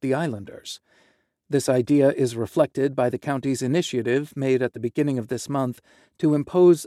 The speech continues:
a thirty-two-hour work week for county employees. Among the many reasons for this shift, it was a top priority to support the well-being of these islanders, to enable them as a strong workforce to serve the community. "We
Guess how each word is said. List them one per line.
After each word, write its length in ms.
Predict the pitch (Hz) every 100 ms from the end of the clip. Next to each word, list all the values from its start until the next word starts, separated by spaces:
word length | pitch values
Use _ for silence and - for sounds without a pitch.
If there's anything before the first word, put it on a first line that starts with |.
| -
a 180 | 147 135
thirty-two-hour 1040 | - 190 175 160 - 185 151 139 143 135
work 360 | 117 160 165 -
week 280 | 104 110 -
for 160 | 139
county 400 | 123 123 117 113
employees. 800 | 104 101 165 139 98 92 - - _ _ _ _ _ _
Among 240 | - 135 139
the 80 | 123
many 280 | 131 139
reasons 520 | 123 120 127 110 98 -
for 120 | 110
this 200 | 101 101
shift, 480 | - 156 110 104 _ _ _ _
it 160 | - 160
was 160 | 180
a 60 | 160
top 340 | - 208 -
priority 680 | - 143 170 180 110 104 123
to 160 | - 147
support 480 | - 131 - 202 -
the 80 |
well-being 600 | 151 160 165 151 156 143
of 120 | 131 120
these 240 | 143 127 -
islanders, 640 | 139 143 104 98 107 113 - - _ _
to 120 | 151
enable 420 | 151 160 190 165
them 340 | 139 131 127 127
as 140 | - 123
a 60 |
strong 560 | 117 - - 151 165 170
workforce 640 | 123 113 - 113 110 - -
to 100 | -
serve 500 | - - 151 143 127
the 100 | 127
community. 680 | - 131 120 101 - - _ _ _ _ _ _ _ _ _ -
"We 320 | 151 180